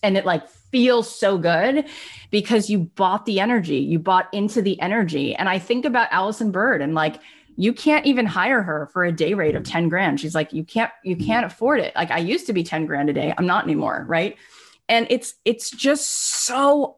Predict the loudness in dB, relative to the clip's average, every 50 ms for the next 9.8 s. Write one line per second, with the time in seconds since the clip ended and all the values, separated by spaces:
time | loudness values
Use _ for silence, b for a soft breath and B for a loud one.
0 | _ -8 -4 -2 -2 -2 -2 -2 -2 -2 0 0 0 -2 -2 -4 -6 -4 0 2
1 | 2 2 0 0 0 0 0 0 0 -2 0 0 0 2 2 2 0 0 0 0
2 | 0 0 0 -2 -2 -4 -4 -2 -2 0 0 0 0 0 0 -2 -2 -2 -4 -4
3 | -4 -4 -8 -10 -6 -4 -4 -4 -4 -4 -4 -4 -2 -4 -4 -4 -4 -2 -2 -2
4 | 0 0 -2 -2 B B B B B B B B _ -4 -2 -2 -2 -2 -2 -2
5 | -2 -2 -2 -2 -4 -6 -8 -4 0 2 2 4 2 2 0 -2 -2 -4 -6 -8
6 | -4 -2 -2 0 0 0 0 0 -2 -2 -4 -6 -4 -2 -2 -2 -2 -2 -2 -2
7 | -2 -2 -2 -4 -4 -4 -4 -6 -10 -8 -6 -4 -4 -2 -2 -2 -2 -2 -2 -2
8 | -2 0 0 -2 -2 -2 -2 -2 -2 -4 -4 -6 -4 -4 -2 -2 -2 0 0 0
9 | 2 2 2 2 0 -2 -6 -4 -2 0 0 0 -2 -4 -6